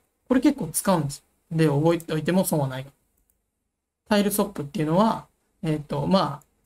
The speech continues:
見たら分かる通り、一つのテクスチャーを、えー、複数のタイル上に、えー、並べてくれるっていうソップなんですけど、えー、今回はこのタイルソップのこれは使いません。だからリピートエックスファイはゼロにして、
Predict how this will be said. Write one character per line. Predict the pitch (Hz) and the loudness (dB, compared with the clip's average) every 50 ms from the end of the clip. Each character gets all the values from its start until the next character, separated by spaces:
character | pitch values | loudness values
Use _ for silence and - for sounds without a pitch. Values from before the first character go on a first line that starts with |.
| _ | _
見 | - 180 185 | 0 0 2
た | 180 170 | 2 0
ら | 147 135 135 | 0 0 -2
分 | 139 143 | -2 -2
か | 143 151 | 0 0
る | 143 143 | 0 0
通 | 143 139 139 | 0 0 2
り、 | 151 165 156 143 | 2 2 2 2
一 | 139 - - - | 0 -2 -4 -4
つ | - | -2
の | 185 147 | -4 -6
テ | 143 156 147 | -6 -6 -6
ク | 147 160 | -6 -6
ス | 147 - | -6 -4
チ | - 165 | -2 0
ャ | 156 165 | 2 4
ー | |
を、 | 196 220 208 170 - - _ - | 4 4 4 2 -2 -6 _ -10
え | 156 151 143 139 135 135 135 139 - | -8 -6 -4 -4 -4 -6 -6 -10 -14
ー、 | - _ _ | -18 _ _
複 | _ 214 | _ 0
数 | 185 - 208 | 0 0 0
の | 156 139 | -2 -4
タ | 143 - 160 | -4 -4 -4
イ | 151 147 | -2 -2
ル | 147 147 | -2 0
上 | 147 156 147 | 0 0 0
に、 | 143 139 139 - - - _ _ _ | 0 0 -2 -4 -8 -16 _ _ _
え | 262 | -4
ー、 | 175 156 | -2 0
並 | 143 143 147 143 | 0 2 2 0
べ | 147 | 0
て | 139 131 | -2 -4
く | 135 147 | -4 -2
れ | 139 143 | -2 0
る | 165 190 | 0 0
っ | |
て | 202 - - 170 | -2 -2 -8 -8
い | 139 127 | -8 -8
う | 131 - | -10 -14
ソ | - - | -20 -20
ッ | - _ | -18 _
プ | - | -8
な | 143 | -6
ん | 139 | -6
で | 139 | -8
す | - - | -8 -12
け | _ - | _ 0
ど、 | 170 156 143 139 143 - _ _ _ _ _ _ _ _ | 0 0 0 0 -6 -12 _ _ _ _ _ _ _ _
え | - 160 147 143 143 | -8 -4 -2 -2 -2
ー、 | 143 | 0
今 | 143 214 220 220 208 | 2 4 4 4 4
回 | - 170 151 | 2 0 0
は | 147 139 139 | 0 0 -2
こ | 143 156 156 | -2 -4 -6
の | 143 143 - _ _ _ _ _ _ | -6 -6 -8 _ _ _ _ _ _
タ | 185 | -2
イ | 196 | 0
ル | 196 202 | 0 0
ソ | - 202 | -2 -4
ッ | 185 | -6
プ | - - 151 | -6 -6 -4
の | 143 139 | -4 -4
こ | 139 151 | -2 -2
れ | 147 | -2
は | 143 139 | -2 -4
使 | 139 - - 175 | -4 -4 -2 0
い | 185 | 2
ま | 185 | 2
せ | 185 - | 0 -2
ん。 | - _ _ _ _ _ _ _ _ _ | -6 _ _ _ _ _ _ _ _ _
だ | - 165 | -12 -6
か | 165 156 | -2 0
ら | 139 139 | 0 2
リ | 143 143 | 0 0
ピ | 143 143 165 165 | 0 2 2 0
ー | 165 | 2
ト | 160 165 160 | 4 2 2
エ | |
ッ | 160 160 | 2 0
ク | - - | -2 -6
ス | - - | -6 -4
フ | - | -4
ァ | 151 | -2
イ | 147 | -2
は | 139 127 | -4 -4
ゼ | 135 151 151 | -4 -2 -2
ロ | 139 | -2
に | 135 | -4
し | - - | -6 -8
て、 | - - 147 143 | -10 -10 -10 -10